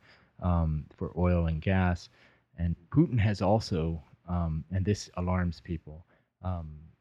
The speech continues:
pledged and begun to deploy, uh, much more aggressive, um, milita-, offensive military capability up there, um, positioning brigades up there, air defenses. You're seeing now deployments, reopening Soviet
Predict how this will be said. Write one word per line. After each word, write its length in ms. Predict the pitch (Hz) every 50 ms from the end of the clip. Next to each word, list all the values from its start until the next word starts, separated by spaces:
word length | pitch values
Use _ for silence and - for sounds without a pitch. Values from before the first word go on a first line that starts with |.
| _ _ _ _ _ _ _ -
pledged 480 | - 107 98 95 92 87 85 - -
and 140 | 87 82 85
begun 400 | 78 87 78 95 95 98 92 90
to 140 | 87 - 87
deploy, 760 | 78 82 80 - - 95 92 92 87 85 80 80 80 78 92 - _ _ _ -
uh, 140 | 98 92 85
much 320 | 85 87 92 95 - -
more 240 | 95 87 82 80 -
aggressive, 680 | - 85 - 87 85 82 - - 87 80 82 87 - _ _ _ _ 117
um, 300 | 101 92 92 90 87 87 - _ -
milita-, 380 | 90 90 87 87 - - 71 - - - _ _ _ _ -
offensive 500 | - - - 110 104 - - 87 78 78
military 420 | 78 78 78 80 - 80 76 80
capability 600 | - - 85 - 87 73 78 80 87 95 95 - 95
up 80 | 92 - _ _
there, 140 | - - 78 78 _ 92 95
um, 220 | 90 90 87 87
positioning 500 | - 104 95 87 98 90 - 92 85 82
brigades 420 | 80 85 80 90 87 92 90 82 -
up 140 | 85 80 -
there, 320 | 90 87 82 80 82 85 - -
air 120 | 95 95
defenses. 640 | 92 90 - - 87 82 - - 87 82 80 85 - _ _ _ _ _
You're 120 | - 95 92
seeing 400 | 92 - - 117 107 101 92 90
now 360 | 85 87 87 85 85 82 80
deployments, 680 | 82 82 - 78 - - 98 92 92 90 87 82 - - - -
reopening 760 | 101 107 127 143 135 110 123 127 120 - 87 82 76 69 67 - _ -
Soviet 580 | - - 101 95 92 85 90 85 82 78 -